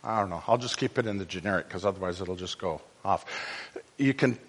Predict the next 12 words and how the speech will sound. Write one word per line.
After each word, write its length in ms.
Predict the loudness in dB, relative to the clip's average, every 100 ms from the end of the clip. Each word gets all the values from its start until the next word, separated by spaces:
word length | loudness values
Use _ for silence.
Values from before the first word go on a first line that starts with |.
| -12
you, 320 | -12 -10 -6
you 100 | -2
should 300 | 0 4 4
be 140 | 4 2
able 140 | 2
to 60 | -4
tell 640 | -4 2 8 10 8 6 -8 -16 -20 2
that 220 | 4 4 0 -14 -16 -18 _ _ _ _ _ _ _ _ _ _ _ _
when 180 | -4 -2
you 100 | -2
see 420 | -2 0 4 6
us, 440 | 6 6 -4 -6